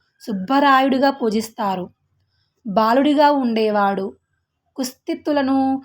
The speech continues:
సంహరించేవాడు, మన్మధుని వలె అందంగా అందముగా ఉండేవాడు అని కుమారస్వామి అని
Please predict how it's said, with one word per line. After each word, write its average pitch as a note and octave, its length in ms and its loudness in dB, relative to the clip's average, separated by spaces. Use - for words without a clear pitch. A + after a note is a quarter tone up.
సంహరించేవాడు, A3 920 0
మన్మధుని C#4 540 2
వలె C4+ 220 2
అందంగా D4 600 2
అందముగా C#4+ 720 2
ఉండేవాడు A3+ 680 0
అని F4 300 -6
కుమారస్వామి B3 920 0
అని A#3+ 260 -2